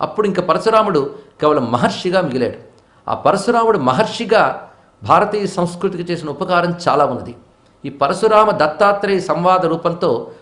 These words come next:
త్రిపుర రహస్యం అనేటువంటి జ్ఞాన గ్రంథం లభిస్తున్నది. అది అమ్మవారి ఉపాసనకు చాలా విశేషమైనటువంటి గ్రంథం అది. అదేవిధంగా పరశురాముడు కల్పసూత్రములు అనే పేరుతో శ్రీ విద్యా ఆగమాన్ని కూడా రచించాడు.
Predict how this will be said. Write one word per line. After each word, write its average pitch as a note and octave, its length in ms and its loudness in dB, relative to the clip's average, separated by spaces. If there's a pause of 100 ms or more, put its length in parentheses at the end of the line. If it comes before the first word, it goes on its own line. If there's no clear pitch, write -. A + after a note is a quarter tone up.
(140)
త్రిపుర E3+ 280 -2
రహస్యం G3 560 0
అనేటువంటి E3+ 400 -4
జ్ఞాన C#3 400 0
గ్రంథం D#3+ 280 -2
లభిస్తున్నది. B2 520 -6 (720)
అది D#3+ 400 -2 (400)
అమ్మవారి A3+ 400 2
ఉపాసనకు F#3+ 480 0 (100)
చాలా E3+ 120 2
విశేషమైనటువంటి F3 1200 0 (140)
గ్రంథం B2+ 260 -2
అది. A2 180 -8 (240)
అదేవిధంగా G3 440 4
పరశురాముడు A3+ 640 2
కల్పసూత్రములు G#3+ 800 0
అనే G3 160 0
పేరుతో F#3+ 640 -2 (600)
శ్రీ F3 140 -4
విద్యా A3 320 4
ఆగమాన్ని F#3+ 520 4
కూడా G3 300 0 (200)
రచించాడు. B2 520 -6